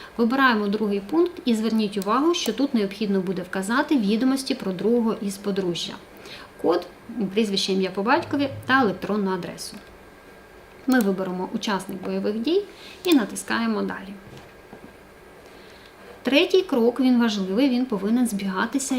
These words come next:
із, е, вашим бізнес-планом. Е,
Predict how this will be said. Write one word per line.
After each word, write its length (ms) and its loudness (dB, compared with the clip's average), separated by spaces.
із, 360 -2
е, 120 -6
вашим 380 0
бізнес-планом. 800 -2
Е, 680 -16